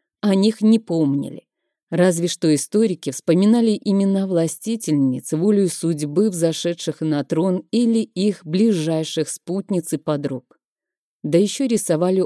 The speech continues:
образы идеальных жен и матерей, кротких, всепрощающих помощниц мужчин, нежных цветков, расцветших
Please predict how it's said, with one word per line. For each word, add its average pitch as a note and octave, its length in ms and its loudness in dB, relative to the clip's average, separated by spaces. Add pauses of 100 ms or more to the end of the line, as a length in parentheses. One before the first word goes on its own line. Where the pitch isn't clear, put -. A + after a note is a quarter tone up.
(100)
образы E3 560 0
идеальных D#3 600 2
жен D3+ 440 -4
и G3+ 100 0
матерей, D#3 640 -2 (200)
кротких, D#3+ 680 -2 (120)
всепрощающих E3 920 -4
помощниц D3+ 680 -4
мужчин, D3 640 -2
нежных E3 680 0
цветков, D#3 800 -6
расцветших F3 960 -4